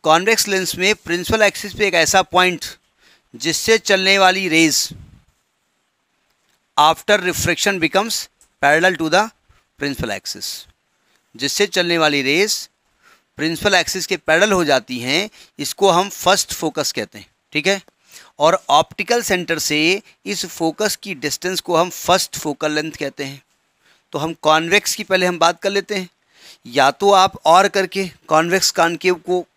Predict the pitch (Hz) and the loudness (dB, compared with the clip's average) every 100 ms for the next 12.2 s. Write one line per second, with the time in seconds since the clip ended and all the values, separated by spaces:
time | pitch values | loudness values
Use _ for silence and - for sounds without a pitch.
0 | - 135 170 165 - 170 175 160 175 151 | -12 0 0 0 -4 -4 -4 -4 -4 -6
1 | _ _ _ _ _ 180 156 113 - _ | _ _ _ _ _ -2 -2 -4 -8 _
2 | _ _ _ _ - 131 175 185 196 165 | _ _ _ _ -8 -2 2 4 2 0
3 | 147 127 131 156 175 170 175 170 175 175 | -4 -4 -6 -4 -4 -2 -2 2 2 2
4 | 175 165 175 156 180 170 - 175 147 139 | 0 -2 -2 -2 -2 -2 -2 -2 -4 -6
5 | 123 107 _ _ _ _ _ _ _ _ | -10 -12 _ _ _ _ _ _ _ _
6 | _ 151 117 104 - 113 135 120 139 156 | _ -14 -12 -14 -14 -12 -12 -4 -2 0
7 | 127 110 107 104 143 143 175 165 165 180 | -2 -4 -8 -10 -6 -2 0 0 -2 -2
8 | 185 170 190 208 - - _ 180 185 170 | -4 -2 -2 -2 -6 -20 _ -4 -4 0
9 | 156 160 170 202 - 135 117 - - _ | 4 4 2 -2 -2 -6 -8 -10 -16 _
10 | _ _ _ 143 _ _ _ _ _ 127 | _ _ _ -20 _ _ _ _ _ -6
11 | 180 180 175 185 170 156 156 151 - 135 | -2 -2 -2 -4 0 2 2 -2 -4 -6
12 | 180 - | -6 -8